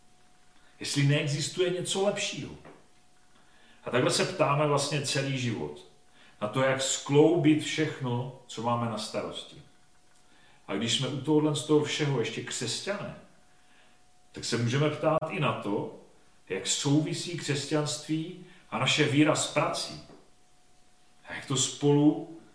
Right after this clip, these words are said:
vlastně propojit. A jestli to vůbec jde. Pojďme se dříve,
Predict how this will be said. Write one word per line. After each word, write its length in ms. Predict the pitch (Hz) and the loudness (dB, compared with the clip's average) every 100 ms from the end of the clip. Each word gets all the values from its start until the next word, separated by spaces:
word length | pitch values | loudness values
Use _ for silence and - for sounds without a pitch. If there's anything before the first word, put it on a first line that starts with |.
| - _ - - - | -20 _ -20 -20 -12
vlastně 260 | - 151 | -6 -4
propojit. 880 | 139 - 151 175 208 160 - - - - - - - - - - _ - | -4 2 2 2 2 2 0 -6 -16 -20 -20 -20 -20 -20 -20 -20 _ -14
A 60 | 82 | -8
jestli 300 | 104 135 123 | -8 -6 -6
to 160 | 120 | -6
vůbec 420 | 98 90 90 80 | -6 -8 -8 -8
jde. 140 | 76 76 - - - - - - - - - - - - - - - - - - - - - | -8 -12 -14 -20 -20 -20 -20 -20 -20 -20 -20 -20 -20 -20 -20 -20 -20 -20 -20 -20 -20 -20 -6
Pojďme 280 | - 147 214 | 0 2 2
se 140 | 220 | 2
dříve, 640 | 190 120 127 107 104 - | 2 2 0 2 2 2